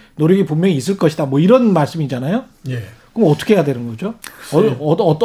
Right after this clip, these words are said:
Speaker 1: 어떤 식으로 가게 되는 거죠? 이렇게 되면?
Speaker 2: 앞으로 뭐 지금 계속해서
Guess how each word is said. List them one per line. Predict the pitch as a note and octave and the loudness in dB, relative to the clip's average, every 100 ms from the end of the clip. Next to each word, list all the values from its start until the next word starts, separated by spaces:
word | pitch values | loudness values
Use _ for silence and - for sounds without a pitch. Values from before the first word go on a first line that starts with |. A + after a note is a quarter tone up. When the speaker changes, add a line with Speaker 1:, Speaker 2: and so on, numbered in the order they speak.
| E3+ | 2
Speaker 1:
어떤 | F#3+ G#3+ | 4 2
식으로 | G3 G#3+ F#3+ | 0 2 2
가게 | C#3+ C3+ C3 D3 | 2 -2 0 -2
되는 | B2 A#2+ | -2 -6
거죠? | A#2 F3 | -6 -4
이렇게 | D#3 C3+ C#3 | -4 -2 -4
되면? | C#3 F#3+ - - _ - | -4 -6 -10 -20 _ -6
Speaker 2:
앞으로 | C3+ - - F#3 G3 | -6 -6 -2 4 4
뭐 | D#3+ E3 D#3+ C3 | 4 4 4 2
지금 | - C#3+ E3+ D3+ | 0 0 0 -2
계속해서 | - B2+ C#3+ D#3 D#3 D#3+ D3 C3+ | -2 -2 0 -2 2 6 6 4